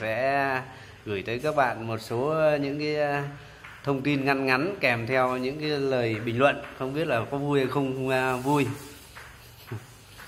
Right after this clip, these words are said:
Một trong nha, những, à, hiện thân của những cái vị, à,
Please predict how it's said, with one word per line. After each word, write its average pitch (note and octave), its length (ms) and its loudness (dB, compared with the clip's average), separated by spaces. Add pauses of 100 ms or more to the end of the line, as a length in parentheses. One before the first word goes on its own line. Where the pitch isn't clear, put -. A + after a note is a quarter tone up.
(1300)
Một A#2+ 260 0
trong C#3+ 180 2
nha, D3 180 8
những, D3 240 4
à, E3 160 8
hiện C#3+ 440 6
thân C#3+ 320 6
của G2 420 0
những C3 200 -4
cái D3+ 160 2
vị, B2+ 360 -2
à, A2 360 0